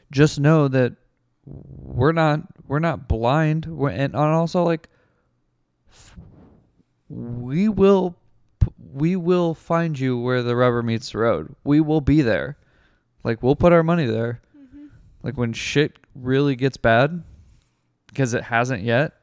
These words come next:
Speaker 1: and it will.
Speaker 2: We'll be doing what we've been preaching.
Speaker 1: And we will be doing what we've been preaching.
Speaker 2: Right.
Speaker 1: And you know what? Like, and I can honestly say, like, one thing that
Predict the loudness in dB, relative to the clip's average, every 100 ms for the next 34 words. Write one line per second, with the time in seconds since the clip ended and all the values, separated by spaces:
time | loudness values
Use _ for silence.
0 | -8 -6 -4 -4 -2 -2 -6 _ _ _
1 | _ -14 -12 -12 -12 -14 -14 -14 -16 -16
2 | -14 -14 -10 -8 -4 2 4 4 4 2
3 | 0 -2 -2 -2 -4 -6 -8 -6 -6 -8
4 | -14 -18 -20 -20 -20 _ _ _ _ _
5 | _ _ _ _ -6 -2 2 4 2 2
6 | 0 -2 -4 _ _ _ _ _ _ _
7 | _ _ _ _ _ _ _ _ _ _
8 | _ _ _ _ _ _ _ _ _ _
9 | -4 -2 0 -2 -2 -4 -6 -4 -2 0
10 | 0 -2 -4 -16 -14 -6 -6 -4 -4 -6
11 | -6 -12 -16 _ _ -6 -2 -2 -4